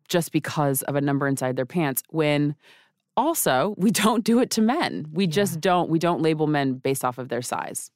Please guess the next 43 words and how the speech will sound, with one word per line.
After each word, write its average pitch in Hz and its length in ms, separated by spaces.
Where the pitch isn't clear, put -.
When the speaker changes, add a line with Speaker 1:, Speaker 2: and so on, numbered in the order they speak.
Speaker 2:
That 180 240
just, - 300
just 220 140
made 208 200
me 196 120
think 196 300
as 180 120
well, 175 140
'cause - 120
it - 100
must 202 280
be 165 100
really 156 280
interesting 151 680
when 160 200
you 151 220
were 151 140
working 151 420
with 143 160
a 147 60
lot 147 180
of 147 180
your 151 160
peers 147 400
as 147 220
catalog 151 540
models 147 500
and 135 100
doing 147 240
certain 147 440
jobs 147 440
where 143 320
you 147 120
weren't 147 240
necessarily 147 520
getting 147 240
the 143 60
recognition 147 680
by 139 300
brands, 143 480
and 147 200
then 139 160
that 139 160